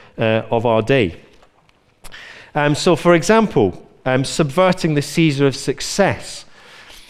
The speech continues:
Um, you know, not success, we start to see success not as, as something that gives me acclaim, but we see success as, as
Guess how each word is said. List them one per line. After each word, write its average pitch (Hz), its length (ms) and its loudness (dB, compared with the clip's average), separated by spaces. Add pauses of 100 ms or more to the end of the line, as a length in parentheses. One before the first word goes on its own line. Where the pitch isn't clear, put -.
(240)
Um, 131 520 0 (500)
you 160 120 4
know, 160 100 4
not 185 400 0
success, - 600 0
we 180 80 0
start 220 260 2
to 214 60 2
see 202 200 -2
success 151 480 -2
not 185 240 2
as, 151 320 -2 (300)
as 131 200 -2 (200)
something 185 500 -2
that 131 80 0
gives 127 240 -2
me 156 200 2
acclaim, 110 540 -4 (560)
but 139 80 0
we 147 120 0
see 170 260 0
success 160 500 -2
as, 139 160 -4
as 135 260 -4